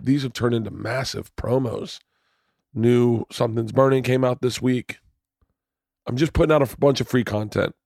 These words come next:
The payback is if you like it, come see me live. That's all. That's all I want.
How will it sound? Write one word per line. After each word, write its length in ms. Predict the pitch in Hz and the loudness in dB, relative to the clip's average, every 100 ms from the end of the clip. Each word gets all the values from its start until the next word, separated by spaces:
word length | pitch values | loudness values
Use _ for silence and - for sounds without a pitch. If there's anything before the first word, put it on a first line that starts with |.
| _ _ _ _ _ _ | _ _ _ _ _ _
The 100 | 117 | -4
payback 640 | 107 147 170 180 190 - - | 2 4 6 6 4 2 0
is 220 | 127 107 | 0 2
if 180 | - 110 | 0 4
you 140 | 131 | 6
like 260 | 127 143 185 | 8 6 4
it, 200 | 196 - _ _ _ | 2 0 _ _ _
come 160 | - 175 | 0 0
see 160 | - | 2
me 120 | 139 120 | 4 4
live. 320 | 107 107 107 | 2 0 0
That's 200 | 131 - | -2 2
all. 280 | 117 113 - - | 0 0 -4 -8
That's 140 | - | 0
all 100 | 143 | 2
I 60 | 131 | 2
want. 520 | 123 123 _ - | 0 -2 _ -14